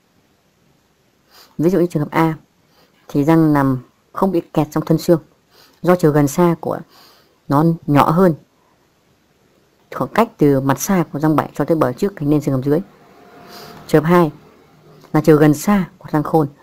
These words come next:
vừa bằng khoảng cách từ mặt xa của răng bảy cho tới bờ trước cánh lên xương hàm dưới. Như đối với trường hợp ba, thì chiều gần xa của răng khôn lớn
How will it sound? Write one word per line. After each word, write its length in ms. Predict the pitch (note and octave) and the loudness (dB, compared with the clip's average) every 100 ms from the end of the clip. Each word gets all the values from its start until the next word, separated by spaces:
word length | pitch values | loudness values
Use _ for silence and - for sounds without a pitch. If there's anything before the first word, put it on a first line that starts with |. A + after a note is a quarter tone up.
| _ | _
vừa 180 | C#3+ D#3 | 0 2
bằng 220 | D3+ C#3 C#3 _ _ _ | 2 0 -4 _ _ _
khoảng 220 | - - | -10 -8
cách 180 | - G#3 - | -6 -8 -4
từ 100 | C#3 | -2
mặt 180 | C3+ | -2
xa 200 | - F#3+ | -2 -2
của 120 | E3+ C#3 | 0 0
răng 140 | C#3+ | 0
bảy 140 | A2+ - _ - _ - | -2 -6 _ -20 _ -12
cho 120 | - F3+ | -2 0
tới 300 | E3 D#3+ G#3 _ _ _ _ _ | 2 0 -2 _ _ _ _ _
bờ 180 | D3 C#3 | -6 -6
trước 280 | - A#3+ - | 0 -2 0
cánh 120 | C#3 | -2
lên 140 | D3+ | -2
xương 140 | D3 C#3+ | -2 -4
hàm 100 | C3+ | -2
dưới. 180 | C#3+ G3 _ _ _ | -4 -6 _ _ _
Như 180 | E3+ F3+ | 0 2
đối 100 | D#3 | 2
với 80 | F3 | -2
trường 120 | D#3+ | -4
hợp 100 | C#3 | -4
ba, 240 | D3 C#3 C3+ _ _ _ _ _ _ _ _ _ - _ | -4 -4 -8 _ _ _ _ _ _ _ _ _ -20 _
thì 100 | F#3 | 0
chiều 140 | F3+ D#3 | 2 4
gần 180 | D#3+ | 4
xa 240 | D3+ F#3+ F3+ | 2 0 0
của 60 | D3+ | -2
răng 100 | E3 | -6
khôn 320 | - E3 D#3 | -2 -2 2
lớn 160 | E3 | 2